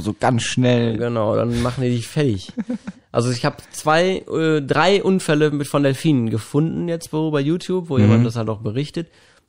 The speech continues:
Speaker 2: Äh, das eine war eine Familie, die mit so einem kleinen Boot unterwegs war.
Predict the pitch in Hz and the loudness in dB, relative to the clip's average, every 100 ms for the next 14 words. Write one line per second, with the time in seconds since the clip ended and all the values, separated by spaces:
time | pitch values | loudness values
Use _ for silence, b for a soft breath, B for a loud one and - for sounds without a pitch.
0 | - - 120 117 113 - 131 147 127 127 | -12 -4 -2 -2 -4 -6 -2 0 0 0
1 | 120 120 120 117 110 - - - 113 139 | 2 2 2 2 0 -6 -12 -4 0 2
2 | 170 151 135 123 120 113 - 127 123 110 | 2 0 0 0 -2 -4 -2 0 0 0
3 | 117 170 190 - - 160 156 151 170 - | 0 0 -2 -12 -10 -6 -4 -2 -4 -2
4 | 160 160 160 | -2 0 -2